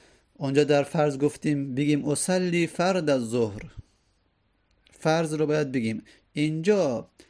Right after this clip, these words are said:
اصلی سنت العید، اصلی سنت الکسوف،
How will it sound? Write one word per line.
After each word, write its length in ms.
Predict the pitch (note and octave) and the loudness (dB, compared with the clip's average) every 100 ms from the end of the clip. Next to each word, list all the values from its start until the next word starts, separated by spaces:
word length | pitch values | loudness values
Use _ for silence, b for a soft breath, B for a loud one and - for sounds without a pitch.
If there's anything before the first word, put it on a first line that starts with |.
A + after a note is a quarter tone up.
| b b b | b b b
اصلی 640 | C#3+ D3 - G3+ F#3+ F3 D#3 | 0 0 2 2 2 0 0
سنت 480 | - G#3+ D#3+ C#3+ | 0 2 0 0
العید، 460 | B2+ A2+ A#2 G#2+ - _ _ _ _ _ _ _ _ - | 0 0 -2 -6 -14 _ _ _ _ _ _ _ _ -10
اصلی 640 | C3+ - F3 F#3+ F3 E3 | -6 -2 -2 0 -2 -2
سنت 480 | D3 - G3+ D#3 C#3+ | -2 -2 0 -2 -2
الکسوف، 600 | A#2+ - B2 C3 A2 | -4 -6 -8 -6 -6